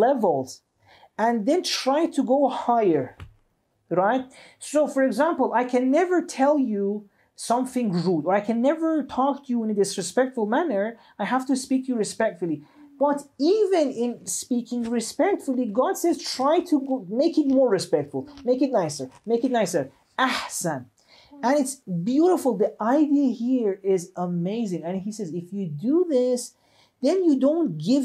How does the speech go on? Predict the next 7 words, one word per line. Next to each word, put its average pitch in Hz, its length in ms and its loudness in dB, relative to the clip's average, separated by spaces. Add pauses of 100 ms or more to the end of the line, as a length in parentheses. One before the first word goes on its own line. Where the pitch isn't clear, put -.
(140)
shaitan 233 400 -2 (240)
any 277 180 2
room 233 400 0 (440)
to 226 100 -2
create 226 640 -2 (160)
any 247 140 -2 (100)
what? 233 220 -2